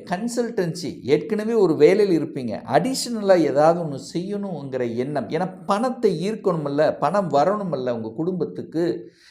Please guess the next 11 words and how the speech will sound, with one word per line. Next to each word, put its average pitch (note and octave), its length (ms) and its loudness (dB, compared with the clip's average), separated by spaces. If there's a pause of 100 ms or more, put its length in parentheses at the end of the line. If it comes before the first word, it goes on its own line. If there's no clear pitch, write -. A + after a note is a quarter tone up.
(120)
ஏன்னா F3 200 6 (200)
தனக்காரக B3 1300 6
கிரகம் G#3+ 420 4
என்று A3+ 300 -2
சொல்லக்கூடிய F#3 600 0
குரு D#3+ 180 0
பகவான் F3 460 2 (180)
தனஸ்தானத்தை A3+ 1200 0
பார்க்கக்கூடிய D3+ 800 0
அமைப்பு F#3 420 -4
இருக்கிறதுனால, B2+ 680 -2